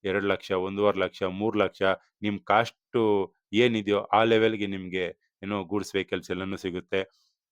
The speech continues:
ಇನ್ನೂ ಒಂದೇನಂದ್ರೆ ಟ್ರಾಕ್ಟರ್ಸು, "ನನಗೆ ಟ್ರಾಕ್ಟರ್ಸ್ ಬೇಕು, ಬೇಕು" ಅಂತ ಕೇಳ್ತಾ ಇದ್ದಾರೆ. ಆ ಟ್ರಾಕ್ಟರ್ಸ್ ಬೇಕು ಅನ್ನೋರು ಕೂಡನು ಇಲ್ಲಿ ಟ್ರಾಕ್ಟರ್ಸ್ ಕೂಡನು ಸಿಗ್ತಾ ಇದೆ.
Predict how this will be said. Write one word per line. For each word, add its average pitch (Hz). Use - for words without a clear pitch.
ಇನ್ನೂ 127
ಒಂದೇನಂದ್ರೆ 104
ಟ್ರಾಕ್ಟರ್ಸು, 110
"ನನಗೆ 110
ಟ್ರಾಕ್ಟರ್ಸ್ 113
ಬೇಕು, 104
ಬೇಕು" 104
ಅಂತ 95
ಕೇಳ್ತಾ 101
ಇದ್ದಾರೆ. 90
ಆ 101
ಟ್ರಾಕ್ಟರ್ಸ್ 120
ಬೇಕು 107
ಅನ್ನೋರು 98
ಕೂಡನು 101
ಇಲ್ಲಿ 101
ಟ್ರಾಕ್ಟರ್ಸ್ 104
ಕೂಡನು 104
ಸಿಗ್ತಾ -
ಇದೆ. 98